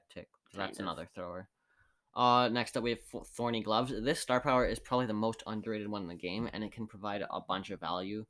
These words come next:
Speaker 1: 'Cause, like, the extra damage from her super is really, really strong.
Speaker 2: Is this Rosa's?
Speaker 1: Yeah, Rosa.
Speaker 2: Okay.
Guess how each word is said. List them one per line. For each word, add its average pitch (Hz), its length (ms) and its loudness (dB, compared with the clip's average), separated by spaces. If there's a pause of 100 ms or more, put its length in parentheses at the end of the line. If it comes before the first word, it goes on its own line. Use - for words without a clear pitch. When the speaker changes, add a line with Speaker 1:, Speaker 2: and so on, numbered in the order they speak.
(580)
Speaker 1:
'Cause, 117 200 2
like, 113 200 2
the - 140 -12
extra 127 220 -2
damage 135 260 2
from 117 160 -4
her 110 120 -8
super - 340 -2
is 98 200 -4
really, 92 280 -6 (420)
really 95 220 -4
strong. 87 460 -8 (160)
Speaker 2:
Is 226 80 -6
this 262 180 -10
Rosa's? 226 460 -2
Speaker 1:
Yeah, 190 140 -2 (100)
Rosa. - 380 -10
Speaker 2:
Okay. - 180 -20